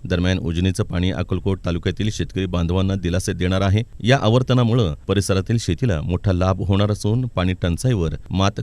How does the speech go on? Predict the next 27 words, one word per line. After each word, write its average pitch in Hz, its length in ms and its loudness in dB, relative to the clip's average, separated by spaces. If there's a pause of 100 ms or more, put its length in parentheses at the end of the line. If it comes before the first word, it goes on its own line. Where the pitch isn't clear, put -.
करण्यासाठी 95 560 0 (180)
याची 92 240 0
निश्चितच 123 640 0
मदत 92 300 -2
होणार 107 280 0
असल्याचं 95 580 0 (160)
यावेळी 92 220 2
आमदार 87 360 0
सचिन 98 300 -4
कल्याण 90 380 -2
शेट्टी 98 220 -4
यांनी 92 160 0
बोलताना 82 380 -2
सांगितलं. 73 440 -4 (260)
याप्रसंगी 90 640 0
जलपूजनानंतर 90 880 0
उपस्थित 92 500 -4
नागरिकांनी 87 640 0
समाधान 87 440 0
व्यक्त 87 340 -2
करताना 95 440 0
आमदार 87 380 -2
सचिन 95 320 -4
कल्याण 90 400 0
शेट्टी 92 280 -4
यांच्या 87 220 -2
पाठपुराव्याचं 92 720 0